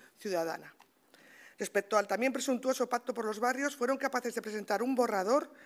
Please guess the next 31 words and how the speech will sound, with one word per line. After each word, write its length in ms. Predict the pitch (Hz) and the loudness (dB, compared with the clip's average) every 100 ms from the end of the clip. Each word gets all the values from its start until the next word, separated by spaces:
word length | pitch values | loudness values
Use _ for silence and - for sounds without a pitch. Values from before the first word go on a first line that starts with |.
| - | -18
sin 180 | - 220 | -6 -2
haber 160 | 208 247 | 0 2
escuchado 480 | 294 247 233 262 262 | 0 -2 0 2 2
a 60 | |
la 100 | 214 | 0
Federación 480 | 208 185 185 - 240 | -4 -6 -6 -4 -4
de 60 | 233 | -4
Asociaciones 580 | 214 202 190 220 226 - - - | -6 -8 -4 -4 -4 -10 -20 -10
Vecinales 540 | 196 208 196 196 180 | -8 -6 -2 -2 -2
de 80 | 190 | -6
Bilbao. 400 | 180 185 180 - _ - - | -6 -2 -2 -4 _ -20 -10
Ustedes 460 | - 220 277 277 277 | -6 0 4 4 4
defendieron 460 | 254 220 220 233 226 | 0 0 0 2 2
un 100 | 208 | 0
acuerdo 480 | - 285 285 311 - - - | 0 0 0 -2 -4 -20 -4
que 80 | 247 | 2
era 160 | 208 | 2
ni 100 | 196 | 2
más 200 | 226 294 | 2 0
ni 80 | 262 | 2
menos, 360 | 254 294 311 - - - _ | 2 2 2 -2 -20 -20 _
como 220 | 214 220 | -2 0
bien 180 | 247 254 | 0 0
definió 380 | 247 226 214 208 | -2 -4 -2 0
la 100 | 190 | 0
Federación, 760 | 190 202 214 - 240 240 240 - _ - | -2 -2 -2 -2 -2 -2 -4 -18 _ -8
un 140 | 247 | -4
pacto 320 | 208 - 190 | -2 -4 -8
para 200 | - 180 | -8 -6
los 140 | 190 190 | -4 0
barrios 420 | 294 320 359 | 0 0 -6